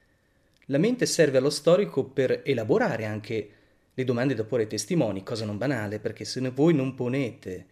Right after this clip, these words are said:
le giuste domande a un testimone, questi non vi darà le informazioni che voi cercate. Bisogna saperle fare le domande.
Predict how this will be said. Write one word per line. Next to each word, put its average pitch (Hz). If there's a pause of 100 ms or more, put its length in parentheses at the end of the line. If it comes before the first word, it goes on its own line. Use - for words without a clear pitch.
(340)
le -
giuste 147
domande 107
a 92
un 92
testimone, 104
questi - (420)
non 127
vi 123
darà 117
le 104
informazioni 98 (440)
che -
voi 98
cercate. - (1600)
Bisogna 107
saperle 110
fare 92
le 98
domande. 95